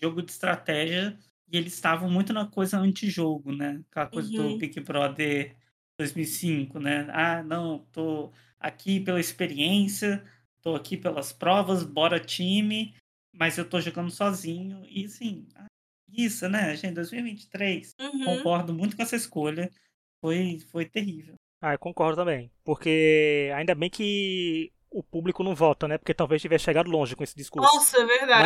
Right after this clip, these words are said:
Speaker 3: Mas
Speaker 1: É.
Speaker 3: ainda bem que o público, obrigado, Fully e a-, e adjacências por terem, né, <laughs> dado um fim aos participantes que queriam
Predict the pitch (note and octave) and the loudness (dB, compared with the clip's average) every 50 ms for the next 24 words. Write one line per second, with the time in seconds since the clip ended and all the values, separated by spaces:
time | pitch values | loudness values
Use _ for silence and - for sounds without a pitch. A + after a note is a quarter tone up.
0 | G#3 - F#3 D#3+ D3+ D#3+ G#3 A3+ A#3 - - - _ _ _ _ _ _ G3 G3 | 10 8 8 8 6 4 2 0 -4 -10 -14 -18 _ _ _ _ _ _ 4 6
1 | G3 F3+ F3 E3+ - - F3+ E3 F3 F3+ E3+ E3 F#3 - - F#3+ - _ - F3+ | 6 6 4 0 -2 0 0 2 4 4 2 2 0 0 0 -2 0 _ -2 -2
2 | E3+ F#3+ F3+ - F3+ F#3 F3+ F#3 F#3 F3+ F3+ E3 F3 F3+ E3+ F3+ F#3 F#3 - - | 0 0 0 0 -2 -2 -2 -4 -4 -2 0 2 4 4 4 4 4 2 -2 -6
3 | - E3 F3 F#3+ G3+ G3+ G3+ G#3 G3+ E3+ E3+ E3+ E3 D#3+ E3 D#3+ E3 - - _ | -4 -2 0 0 0 -2 -4 -4 -4 -2 -2 -2 0 0 0 0 0 -2 -6 _
4 | - F#3 D#3 - - G3 F3+ - E3+ D3+ B2 E3+ D#3+ - F3 D#3+ D#3+ - F3 F#3 | -6 -6 -6 -6 -8 -8 -2 -2 0 4 4 4 4 2 0 -6 -4 -2 -4 -4
5 | F#3 - - _ - F3 D#3+ - _ - E3 D#3 E3 E3 E3 D3+ F3 F3+ C#3 - | -4 -6 -10 _ -6 -6 -6 -4 _ 0 0 0 0 0 2 4 6 6 6 2
6 | - - - D#3+ D3+ F3 - F#3 - - - E3+ E3 E3+ E3+ E3 E3 D#3+ - _ | -2 -10 -4 0 0 0 0 -2 -4 -6 -6 -6 -4 -4 -4 -4 -4 -6 -8 _
7 | - D#3+ D#3 - F#3 - - D#3+ D#3+ - - - D#3 D#3+ | 0 0 0 0 -4 -8 -8 -8 -8 -8 -8 -8 -6 -6